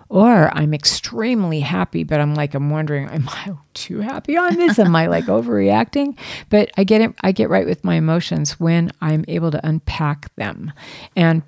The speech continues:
Speaker 1: it could be just writing, you know, "Wow, I'm so happy right now about this situation. I'm not quite sure why I'm so happy, but I am happy. And, and here's what I'm experiencing." And I just start ti-, I just start writing. And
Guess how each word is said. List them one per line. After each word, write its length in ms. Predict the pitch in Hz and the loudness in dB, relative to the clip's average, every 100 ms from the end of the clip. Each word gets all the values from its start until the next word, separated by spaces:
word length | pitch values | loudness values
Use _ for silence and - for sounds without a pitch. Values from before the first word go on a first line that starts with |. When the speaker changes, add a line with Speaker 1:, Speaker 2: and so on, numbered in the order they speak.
| _ _ - | _ _ -4
Speaker 1:
it 160 | 190 - | -2 2
could 200 | 208 190 | 2 2
be 140 | 208 | -4
just 320 | - 202 - | -2 -4 0
writing, 380 | 185 196 196 165 | 2 4 4 2
you 80 | 160 | 2
know, 120 | 151 | 2
"Wow, 300 | 147 175 175 | 2 4 4
I'm 140 | 156 | 4
so 340 | 156 - 175 175 | 0 0 0 0
happy 380 | 139 190 185 180 | 0 -2 2 2
right 200 | 160 165 | 2 2
now 240 | 165 165 | 0 0
about 360 | 151 151 147 - | 0 -2 -4 -6
this 160 | 165 | -6
situation. 840 | - 180 - 151 160 180 - 147 - | -4 -4 -2 0 0 0 -2 -6 -6
I'm 100 | 156 | -4
not 180 | 175 - | -2 -2
quite 180 | 202 185 | -4 -2
sure 180 | 185 156 | -2 -2
why 220 | 147 202 | 0 2
I'm 180 | 202 147 | 0 0
so 220 | - 139 | -4 -6
happy, 680 | 113 - 190 226 139 117 143 | -6 -4 -4 -4 -6 -6 -8
but 280 | 170 165 | -6 -6
I 100 | - | -4
am 160 | 160 156 | -2 -2
happy. 640 | 127 185 - - 110 147 | -4 -6 -6 -6 -4 -4
And, 280 | 160 151 156 214 - - | -2 -4 -4 -8 -12 -2
and 100 | 165 | 2
here's 300 | 147 214 - | 4 4 4
what 80 | 175 | 0
I'm 160 | 165 | 0
experiencing." 800 | 170 - 165 175 180 147 147 160 | -2 -6 -4 -2 -2 -4 -4 -2
And 80 | 156 | -2
I 80 | 156 | -4
just 220 | 160 170 | -4 -4
start 260 | - 185 - | -2 -4 -6
ti-, 160 | - | -8
I 260 | 160 - 170 | -6 -4 -2
just 160 | 165 - | -2 -2
start 220 | 180 - | -4 -4
writing. 460 | 147 147 - 147 - - - - - | -2 -2 -4 -8 -12 -20 -20 -12 0
And 460 | 180 170 170 - | 2 4 0 -4